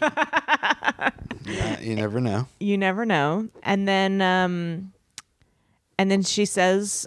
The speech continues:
Speaker 1: uh, famous last words, "We're done."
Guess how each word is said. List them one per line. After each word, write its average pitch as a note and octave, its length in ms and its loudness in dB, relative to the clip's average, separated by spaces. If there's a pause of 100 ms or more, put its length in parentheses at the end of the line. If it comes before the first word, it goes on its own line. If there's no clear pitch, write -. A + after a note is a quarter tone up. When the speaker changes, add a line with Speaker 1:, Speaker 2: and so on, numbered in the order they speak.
Speaker 1:
uh, E3 460 4 (180)
famous F#3 440 2
last G#3 260 2
words, F3+ 360 2
"We're G3+ 100 4
done." F3+ 560 2